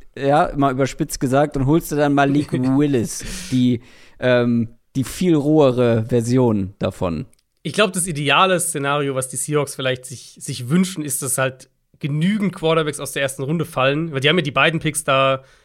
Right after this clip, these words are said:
Speaker 2: äh, vierzig und einundvierzig, glaub ich, ähm, dass genügend halt aus der ersten Runde fallen, dass sie dann vielleicht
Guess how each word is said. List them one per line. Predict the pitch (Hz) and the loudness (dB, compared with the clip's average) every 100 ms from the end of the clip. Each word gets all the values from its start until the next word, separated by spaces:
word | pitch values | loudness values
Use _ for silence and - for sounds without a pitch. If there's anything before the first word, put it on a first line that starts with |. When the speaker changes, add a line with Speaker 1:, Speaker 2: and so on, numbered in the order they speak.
| _ _ - | _ _ -4
Speaker 2:
äh, | 131 127 123 120 | 0 2 0 -2
vierzig | - - - - 151 151 123 | -8 -20 -20 -4 -4 -4 -4
und | |
einundvierzig, | 127 147 131 127 120 - | 0 0 -2 -8 -8 -8
glaub | 117 120 | -6 -6
ich, | 139 - _ _ _ _ _ - | -8 -12 _ _ _ _ _ -6
ähm, | 131 127 123 127 117 _ _ - | -4 -2 -4 -8 -10 _ _ -8
dass | 127 | -6
genügend | 151 156 180 190 170 | -2 0 0 0 0
halt | 147 | -2
aus | 139 | -2
der | 139 | -4
ersten | - 143 | -4 -2
Runde | 170 | -4
fallen, | 143 143 143 | 0 -2 -2
dass | 131 | -4
sie | 135 | -2
dann | 143 160 175 | 2 2 0
vielleicht | 151 143 147 - | -2 0 -2 -6